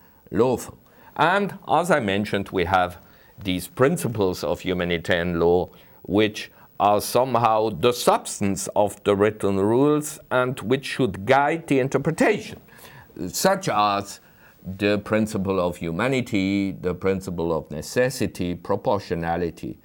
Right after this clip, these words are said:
distinction, prohibition of unnecessary suffering.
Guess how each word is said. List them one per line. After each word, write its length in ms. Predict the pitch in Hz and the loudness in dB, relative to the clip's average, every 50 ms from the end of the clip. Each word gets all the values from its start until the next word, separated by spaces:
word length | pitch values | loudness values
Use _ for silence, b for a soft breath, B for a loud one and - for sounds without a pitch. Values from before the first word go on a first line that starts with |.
| b b b b b b | b b b b b b
distinction, 840 | 98 117 123 117 - - - 85 82 85 82 - - - 58 65 95 - b b b b b b b - | -4 -4 -4 -4 -4 -6 -6 -4 -4 -4 -8 -10 -12 -12 -12 -14 -14 -18 b b b b b b b -8
prohibition 720 | - 113 120 107 101 92 92 85 - - - 64 64 - - b b b b _ _ - | -2 0 2 2 2 0 -2 -4 -4 -6 -10 -10 -12 -14 -16 b b b b _ _ -6
of 380 | 80 82 80 78 - - - - b b b b b b _ - | -4 -2 -2 -4 -4 -8 -16 -20 b b b b b b _ -6
unnecessary 1300 | 98 90 82 87 90 92 - - - _ - - 85 90 85 78 - - - 62 - - 65 65 60 - - b b b b | -6 -4 -4 -6 -8 -10 -14 -20 -20 _ -12 -8 -6 -4 -4 -4 -6 -8 -12 -12 -12 -10 -10 -10 -10 -12 -14 b b b b
suffering. 560 | b - - - 135 127 - - - - - | b -8 -2 0 0 0 0 -2 -6 -6 -8